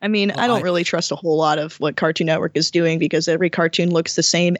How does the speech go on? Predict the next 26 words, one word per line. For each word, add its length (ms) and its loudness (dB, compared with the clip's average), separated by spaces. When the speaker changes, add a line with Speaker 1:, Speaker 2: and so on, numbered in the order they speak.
Speaker 1:
and 320 0
they're 160 0
getting 320 -2
rid 140 -4
of 80 -10
Gumball. 500 -2
So, 800 0
Speaker 2:
Yeah, 160 -4
Speaker 1:
what 280 2
Speaker 2:
they 60 -8
Speaker 1:
good 220 2
have 220 2
they 80 2
Speaker 2:
are. 40 0
Speaker 1:
done? 400 -2
What, 280 0
what 220 0
good 180 2
are 100 0
you? 320 -6
What'd 220 0
you 60 -4
do 200 2
for 120 -2
Speaker 2:
Yeah. 60 -2
Speaker 1:
me? 240 -6